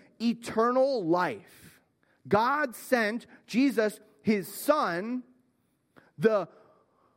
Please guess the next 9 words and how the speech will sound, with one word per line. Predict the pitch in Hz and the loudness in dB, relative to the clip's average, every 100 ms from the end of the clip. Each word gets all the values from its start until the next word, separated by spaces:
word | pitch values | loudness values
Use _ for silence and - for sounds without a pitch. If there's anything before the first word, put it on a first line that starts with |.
| _ | _
forerunner | - - - 277 311 320 302 285 277 269 | -20 -6 0 2 4 4 4 2 2 2
of | 240 214 | 2 0
eternity | 202 - 220 185 131 117 127 147 - _ _ _ _ _ | -6 -2 0 2 0 -2 -4 -8 -20 _ _ _ _ _
for | _ 151 147 | _ 0 2
us. | 107 85 - - - _ _ _ _ _ _ _ _ _ _ _ _ _ _ _ _ _ _ _ _ _ _ _ | -2 -4 -18 -20 -20 _ _ _ _ _ _ _ _ _ _ _ _ _ _ _ _ _ _ _ _ _ _ _
And | 156 165 156 - | -2 0 -2 -2
as | 185 202 226 226 202 - _ _ _ _ _ _ _ _ _ _ | 0 2 2 0 -4 -10 _ _ _ _ _ _ _ _ _ _
he | - 202 190 | -10 -6 -2
is | 190 214 190 160 160 | 0 2 0 -2 -4